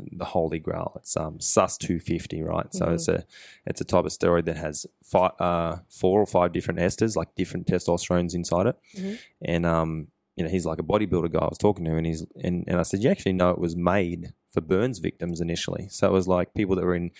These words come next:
Speaker 1: 'cause they lose so much muscle mass, they can't move. They're, like,
Speaker 2: Yeah.
Speaker 1: in a bad
Speaker 2: They
Speaker 1: way.
Speaker 2: atrophy, yeah.
Speaker 1: And they were using it, like, they could give 'em,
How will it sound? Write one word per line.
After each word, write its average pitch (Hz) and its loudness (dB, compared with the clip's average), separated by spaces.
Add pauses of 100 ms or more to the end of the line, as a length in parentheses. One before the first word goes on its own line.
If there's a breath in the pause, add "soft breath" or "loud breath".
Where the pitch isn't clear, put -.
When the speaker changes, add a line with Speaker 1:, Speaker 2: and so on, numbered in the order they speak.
(100)
Speaker 1:
'cause 101 0
they 104 8
lose 107 4
so 110 0
much 98 -4
muscle 110 2
mass, 85 -2
they 95 2
can't 85 0
move. 95 4
They're, 85 2
like, 85 0 (160 loud breath)
Speaker 2:
Yeah. 196 -4 (100)
Speaker 1:
in 92 0
a 87 2
bad 80 2
Speaker 2:
They 90 2
Speaker 1:
way. 104 4 (100)
Speaker 2:
atrophy, - -10
yeah. 196 -6
Speaker 1:
And 95 0
they 90 6
were 87 6
using 90 2
it, - -2
like, 82 0
they 85 -2
could 90 0
give 92 2
'em, 85 -2